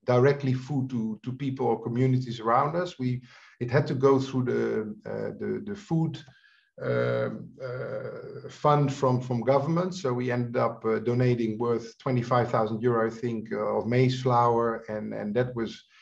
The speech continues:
given to government. If you look at the next slide, here you can see, uh, where we were giving the gloves to the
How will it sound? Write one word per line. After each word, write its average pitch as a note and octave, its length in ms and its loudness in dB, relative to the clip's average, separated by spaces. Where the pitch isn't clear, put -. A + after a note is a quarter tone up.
given C3+ 280 4
to A#2 60 2
government. D3+ 540 2
If - 140 -20
you A2+ 80 -8
look A2+ 140 -6
at A#2+ 80 -6
the A2 80 -8
next B2 300 -2
slide, A#2 440 0
here B2 100 2
you B2+ 120 6
can B2+ 140 2
see, B2+ 460 2
uh, A2 40 0
where A2+ 360 0
we A2 120 -4
were A2 140 -6
giving A2+ 320 0
the G#2 80 -4
gloves B2+ 540 2
to A2 380 -6
the G2+ 420 -4